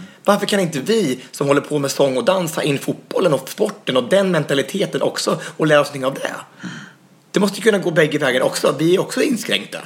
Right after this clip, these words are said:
Speaker 2: Ja, det
Speaker 1: i
Speaker 2: är
Speaker 1: det vi håller på med.
Speaker 2: Ja, inskränkta. Det här är ju en rädsla.
Speaker 1: Ja, alltså,
Speaker 2: Det är ju
Speaker 1: vi,
Speaker 2: rädd.
Speaker 1: vi
Speaker 2: Jag är
Speaker 1: kan
Speaker 2: ju
Speaker 1: ingenting.
Speaker 2: livrädd.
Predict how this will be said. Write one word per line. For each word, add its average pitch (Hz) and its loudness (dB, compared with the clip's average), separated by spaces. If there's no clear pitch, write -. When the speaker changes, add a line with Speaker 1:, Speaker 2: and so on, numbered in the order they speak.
Speaker 2:
Ja, - -8
det 151 -6
Speaker 1:
i 185 2
Speaker 2:
är 156 0
Speaker 1:
det 165 4
vi 185 2
håller 262 4
på - -6
med. 104 2
Speaker 2:
Ja, 101 0
inskränkta. 104 -4
Det 95 -6
här 92 -4
är 95 -2
ju 120 -4
en 117 -4
rädsla. 107 -6
Speaker 1:
Ja, 247 0
alltså, 160 -2
Speaker 2:
Det 160 2
är 190 2
ju 185 2
Speaker 1:
vi, 185 2
Speaker 2:
rädd. 123 2
Speaker 1:
vi - -2
Speaker 2:
Jag - 0
är - 4
Speaker 1:
kan 220 4
Speaker 2:
ju - 2
Speaker 1:
ingenting. 175 4
Speaker 2:
livrädd. 151 2